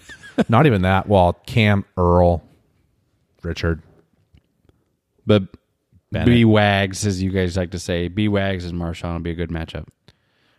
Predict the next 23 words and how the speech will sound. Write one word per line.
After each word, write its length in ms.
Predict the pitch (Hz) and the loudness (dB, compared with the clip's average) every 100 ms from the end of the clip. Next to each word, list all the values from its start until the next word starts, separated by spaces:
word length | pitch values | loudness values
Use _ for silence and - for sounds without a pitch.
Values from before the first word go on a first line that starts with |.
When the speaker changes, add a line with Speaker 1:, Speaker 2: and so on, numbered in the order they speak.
| _ | _
Speaker 1:
Well, 420 | 95 98 98 98 - | 0 4 4 2 -2
yeah. 340 | 95 87 80 71 _ _ _ _ _ _ - | -6 -4 -4 -8 _ _ _ _ _ _ -2
Speaker 2:
And 140 | 127 | 2
I 60 | 127 | 2
do 240 | 120 160 | 4 4
like 220 | 147 120 113 | 4 0 0
what 120 | 95 | -4
he 220 | 95 110 | -4 -6
said. 420 | - 101 92 92 _ _ _ - | -4 -2 -2 -4 _ _ _ -6
And 160 | 110 117 | -2 0
yes, 220 | 107 - | 0 -2
I 80 | 101 | -2
have 200 | 110 110 | -2 -4
paid 160 | 101 | -8
attention 380 | 95 98 87 95 | -6 -6 -6 -8
to 40 | |
a 20 | 87 | -6
lot 100 | 85 | -6
of 80 | |
Seattle 280 | - 95 87 | -6 -4 -4
stuff, 360 | 80 95 80 - | -4 -4 -6 -4
but 160 | 95 - _ _ - | -4 -4 _ _ -6
I, 160 | 110 | -4